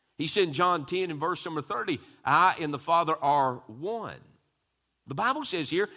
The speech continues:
that he thought it not robbery to be equal with God. That word equal means on the same par with. He is of the same stuff, we might say in the South. Um,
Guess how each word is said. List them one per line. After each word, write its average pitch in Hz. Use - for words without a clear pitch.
that 180
he 180
thought 202
it 190
not 170
robbery 196
to 175
be 180
equal 160
with 156
God. 208
That 185
word 175
equal 196
means 165
on 180
the 160
same 175
par 214
with. 110
He 175
is 202
of 226
the 156
same 220
stuff, 202
we 135
might 123
say 104
in 87
the 78
South. -
Um, 104